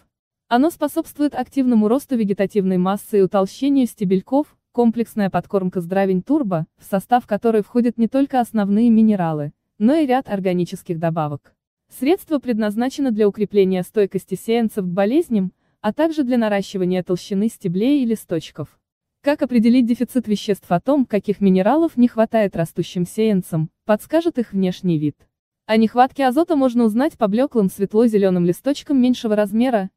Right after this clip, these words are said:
чем положено, по тонким и хрупким стебелькам и медленному росту. Если растениям не хватает фосфора, то их листики становятся темно-изумрудными или фиолетовыми.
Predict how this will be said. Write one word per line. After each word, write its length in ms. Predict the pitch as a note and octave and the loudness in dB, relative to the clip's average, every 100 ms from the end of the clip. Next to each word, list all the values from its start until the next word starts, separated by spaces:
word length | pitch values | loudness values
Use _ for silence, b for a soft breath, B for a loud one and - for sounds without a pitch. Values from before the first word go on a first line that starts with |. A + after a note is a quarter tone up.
| _ | _
чем 240 | - G3+ | -4 0
положено, 560 | G3 F#3+ B3 C4+ B3+ B3 | 2 2 2 0 -2 -2
по 120 | G#3+ | -2
тонким 420 | G#3 D#4 F4 C4 G#3+ | 0 0 0 -2 -4
и 100 | G#3 | -6
хрупким 420 | - D4 - C#4+ | -2 -2 0 -2
стебелькам 600 | - A3 A#3 - C4 D4+ - | -2 -2 -2 0 -2 -2 -4
и 80 | A#3 | 0
медленному 560 | A3 G3+ G3 F#3 E3 | 2 2 2 2 2
росту. 460 | E3 D#3+ - D#3+ D3+ _ _ _ _ | 0 -4 -6 -10 -10 _ _ _ _
Если 380 | G#3 G#3 E4 D4+ | -2 0 0 0
растениям 540 | C4 G#3+ - B3+ A#3 G3+ | -2 -2 0 2 4 2
не 80 | |
хватает 460 | G3 F#3+ F#3 F#3+ F3+ | 2 0 0 0 -2
фосфора, 560 | - D#4 - C4 A#3+ A3+ _ _ | -2 -2 -2 -2 -2 -4 _ _
то 80 | C4 | 0
их 180 | A#3 A#3 | 0 0
листики 400 | D4+ - E4 E4 | -2 -2 -4 -2
становятся 540 | - C4+ D#4+ D#4 A#3+ | -2 0 0 -2 -4
темно-изумрудными 960 | - G3+ A3 A3 G3+ F#3+ B3 A3+ G3+ | -2 0 2 2 2 0 2 2 2
или 120 | F#3 F3+ | 2 0
фиолетовыми. 840 | - F3 D#3+ D#3+ D#3+ D3 D3 | -2 -2 -2 -4 -4 -4 -4